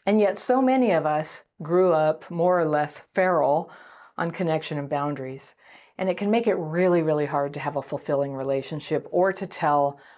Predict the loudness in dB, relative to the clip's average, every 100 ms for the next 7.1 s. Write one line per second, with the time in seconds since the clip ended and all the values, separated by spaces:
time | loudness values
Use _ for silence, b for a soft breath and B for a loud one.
0 | B -4 -2 -4 -2 -2 -2 -6 -10 _
1 | -4 0 0 -4 -12 -14 -6 -4 -4 -8
2 | -16 -18 _ _ B B B B B -2
3 | 0 2 4 4 2 0 0 2 2 2
4 | -2 -4 -2 -2 0 0 0 0 -2 -2
5 | -2 -2 -2 -4 -4 -8 -12 _ _ -6
6 | -2 -2 -2 -4 0 2 2 2 -2 -6
7 | -6